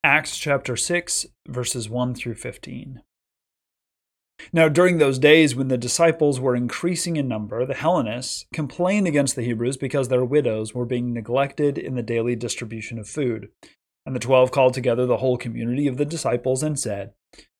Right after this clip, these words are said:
"It is not right that we should neglect the word of God in order to wait on tables. Therefore, friends,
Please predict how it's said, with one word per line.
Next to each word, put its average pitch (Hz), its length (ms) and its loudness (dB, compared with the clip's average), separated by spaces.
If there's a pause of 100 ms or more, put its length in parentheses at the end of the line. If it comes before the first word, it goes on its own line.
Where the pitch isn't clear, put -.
(320)
"It 202 100 2
is 247 140 4
not 165 280 6
right 147 340 6
that 135 140 2
we 160 100 6
should 143 200 0
neglect 131 480 0
the 139 80 4
word 139 200 6
of 120 120 0
God 127 240 8
in 135 120 2
order 139 240 4
to 143 140 -2
wait 135 200 6
on 127 160 8
tables. 110 600 -2 (540)
Therefore, 131 400 4
friends, 127 580 2